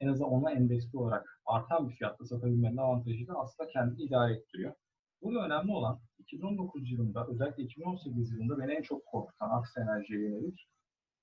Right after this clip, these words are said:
Aksa Enerji'nin elde ettiği Türkiye'den performans, Afrika alacaklarını tasdik edilemeden finansal borçları net faizini ödememe durumuydu.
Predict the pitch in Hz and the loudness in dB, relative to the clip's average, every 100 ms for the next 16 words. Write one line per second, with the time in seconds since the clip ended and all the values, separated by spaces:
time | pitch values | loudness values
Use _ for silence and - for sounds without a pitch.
0 | _ 135 147 - 160 151 139 151 131 127 | _ 0 0 2 4 4 2 -2 4 4
1 | 131 156 151 127 117 151 147 127 113 107 | 6 0 0 -4 -4 -4 -4 0 0 0
2 | 135 139 - 120 123 170 175 - _ _ | 2 2 0 -2 -2 -2 -8 -18 _ _
3 | _ _ _ _ - 120 147 185 131 120 | _ _ _ _ 4 4 4 4 6 6
4 | 123 120 120 117 - 120 - - 120 117 | 4 0 -2 -6 -4 -6 -8 -10 -6 -2
5 | 139 160 113 117 143 _ _ _ _ _ | 2 2 0 -2 -6 _ _ _ _ _
6 | _ 123 123 120 147 143 135 - 120 117 | _ 0 0 2 0 -2 -6 2 4 6
7 | 120 113 135 135 117 110 120 131 127 107 | 4 4 2 0 0 0 2 4 6 4
8 | 92 95 90 85 | 2 -4 -8 -10